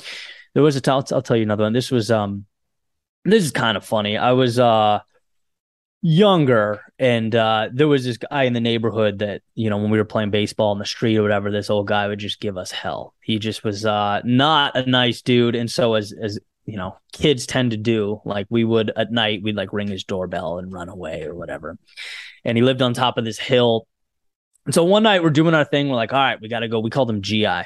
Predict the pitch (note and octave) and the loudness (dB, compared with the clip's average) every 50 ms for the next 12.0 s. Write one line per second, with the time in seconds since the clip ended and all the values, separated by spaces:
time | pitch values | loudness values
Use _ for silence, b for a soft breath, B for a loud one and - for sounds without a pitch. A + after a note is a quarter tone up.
0 | - _ - A2 A2 G2+ A2+ - G#2+ - - - A#2 A#2 A#2 B2 B2 B2 A2+ A2 | -8 _ -4 -2 -2 -2 -2 -4 -8 -8 -4 -2 -2 0 0 0 0 0 0 2
1 | B2 B2 A#2+ A#2 A#2 A2+ A2 B2 B2 B2 A#2+ B2+ B2 A#2+ A#2 A#2+ A#2+ B2+ B2+ B2+ | 2 2 2 2 0 0 0 2 2 4 4 4 2 2 0 0 0 2 2 4
2 | B2+ B2+ B2 B2+ B2+ B2 B2 A#2+ A#2 A2+ A#2 A#2+ A#2+ C3 C3 B2+ - - C3+ C3 | 4 4 2 2 0 -2 -2 -2 -2 -2 -2 0 0 2 0 0 0 0 -2 -2
3 | B2+ B2 - C#3 B2+ B2 B2 B2+ - _ _ _ B B B B B B B B | -2 0 0 2 2 2 2 0 -4 _ _ _ B B B B B B B B
4 | B B _ _ _ C#3 C3 B2 B2 A#2+ A2+ B2 A#2+ A#2 A#2 A2+ A2+ A2+ A2+ A2 | B B _ _ _ 0 2 2 2 2 2 4 4 4 4 2 2 2 0 -2
5 | - - A#2 A2+ A2 G#2+ - - C3 B2+ B2+ B2+ B2 A#2+ A#2+ G#2+ B2+ B2+ B2+ - | -4 -8 -10 -10 -10 -8 -4 -2 0 0 2 2 2 2 2 4 2 2 2 0
6 | - - - A2+ A2 A2 G2+ - A#2 A#2 A#2 A2+ A2 G#2+ A2 B2 B2+ B2 A#2 A2+ | -6 -12 -12 -8 -8 -8 -4 -2 -2 0 0 0 -2 -2 -2 -2 0 0 0 0
7 | G#2+ B2 A#2+ A#2+ A#2 A2+ A#2+ A#2 A#2 A2+ A2+ - - _ - A#2 A2+ A2 G#2+ G#2+ | 0 2 2 2 4 4 4 4 4 2 2 0 -4 _ -6 -4 -4 -2 0 0
8 | A2 G#2+ G#2 G#2+ G#2 G#2 G#2 - - _ B2+ B2 D3 D#3+ D#3 D3 B2+ C#3 E3+ E3+ | 0 2 2 2 0 -2 -4 -6 -8 _ 0 2 4 4 4 4 4 6 8 8
9 | E3+ D#3+ D#3+ D#3 D#3 D#3 D3+ D3 - - A#2+ A#2 A2+ A2 A2 G#2+ G#2 G#2+ G#2 - | 8 8 8 6 6 6 4 4 0 -2 0 0 0 0 0 -2 -4 -6 -10 -14
10 | - _ _ _ - - G#3 G#3 G3 F#3 - - D3 - - - E3+ D#3 D3 C3 | -18 _ _ _ -2 2 4 4 4 4 4 0 0 0 0 2 4 4 4 2
11 | C3 C3 C3+ C3+ C#3+ C#3 - - - D3+ C#3 C3 C3 C3 C3 C3+ C3 B2 C3+ | 2 0 2 2 0 0 -2 -2 0 0 2 2 2 2 0 0 0 -2 -6